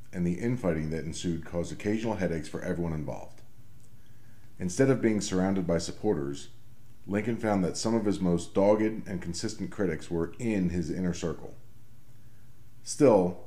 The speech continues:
Lincoln felt that it was advantageous to have the best person in these jobs, regardless of their personal feelings for him. His intuition served him well, as policies that his administration championed faced fierce scrutiny in his inner circle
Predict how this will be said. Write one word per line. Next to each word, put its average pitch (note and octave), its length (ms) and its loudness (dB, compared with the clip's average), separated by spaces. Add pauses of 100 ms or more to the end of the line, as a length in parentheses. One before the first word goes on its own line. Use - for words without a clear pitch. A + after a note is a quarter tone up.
Lincoln G#2 360 0
felt F#2 240 0
that E2+ 100 2
it D#2 80 0
was D2+ 140 -2
advantageous F#2 760 0
to E2 100 -4
have D#2+ 180 -2
the D2+ 60 -4
best G2 420 0
person F2 340 -2
in D#2+ 120 -2
these D2+ 160 -4
jobs, C2+ 480 -6 (240)
regardless F2+ 580 2
of D#2 80 -8
their D#2 120 -4
personal E2+ 440 -4
feelings C#2+ 320 -4
for - 140 -10
him. - 220 -10 (1040)
His A2 200 2
intuition G#2+ 500 2
served G2+ 300 0
him F#2+ 160 2
well, D#2+ 340 -2 (600)
as - 200 -2
policies G#2 760 2
that E2 120 0
his G#2+ 180 -2
administration G2+ 680 -2
championed D2+ 600 -4 (340)
faced E2 300 0
fierce G#2 320 -2
scrutiny G2 400 0
in E2 80 -2
his D#2 160 -4
inner A2 260 -2
circle C2+ 520 -4